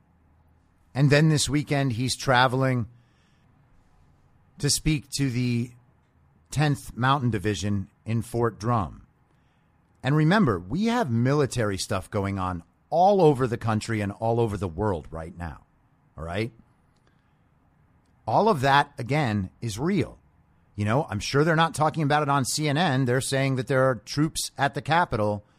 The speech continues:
to protect the Capitol from us,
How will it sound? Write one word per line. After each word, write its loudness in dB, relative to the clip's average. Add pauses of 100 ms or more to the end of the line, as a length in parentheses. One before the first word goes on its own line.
(520)
to 2
protect -4
the 0
Capitol 2
from 0
us, 2